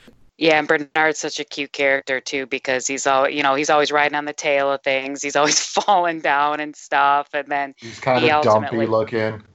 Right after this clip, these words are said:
Speaker 1: Yeah. <laughs> <laughs> And it's Bob Newhart, too. Like, it's
Speaker 2: Yeah.
Speaker 1: just, it's such a perfect character for his <laughs> voice. <laughs>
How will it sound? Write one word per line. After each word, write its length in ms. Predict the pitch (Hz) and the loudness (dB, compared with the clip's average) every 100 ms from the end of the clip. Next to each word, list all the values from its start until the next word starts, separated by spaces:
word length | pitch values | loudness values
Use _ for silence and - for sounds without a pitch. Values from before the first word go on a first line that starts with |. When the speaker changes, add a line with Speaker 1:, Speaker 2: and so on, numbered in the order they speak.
| _ _ - | _ _ -20
Speaker 1:
Yeah. 440 | 151 135 131 156 180 | -12 -6 -4 0 -2
<laughs> 40 | - - - - | -4 -20 -4 0
<laughs> 880 | - 359 - 254 294 - - - - | 2 0 -2 -2 -6 -10 -14 -10 0
And 200 | 220 202 | 0 0
it's 100 | - | 0
Bob 200 | 170 147 | 0 0
Newhart, 420 | 151 135 120 - | -6 -4 -6 -6
too. 200 | 170 135 | -6 -4
Like, 340 | 139 139 139 | 0 -2 0
it's 180 | 147 143 | -6 -4
Speaker 2:
Yeah. 60 | - | -2
Speaker 1:
just, 220 | 160 - | -2 0
it's 240 | 151 170 - | -4 -4 6
such 200 | 180 - | 6 6
a 40 | |
perfect 420 | - 175 156 160 | 2 0 0 -2
character 560 | 170 160 147 143 - 143 | 2 2 2 0 -6 -8
for 220 | 143 139 | -4 -6
his 140 | 139 131 | -6 -10
<laughs> 220 | 143 - | -12 -4
voice. 840 | 226 - 339 - - - - - | -4 -4 -16 -18 -20 -20 -20 -12
<laughs> 40 | - | -8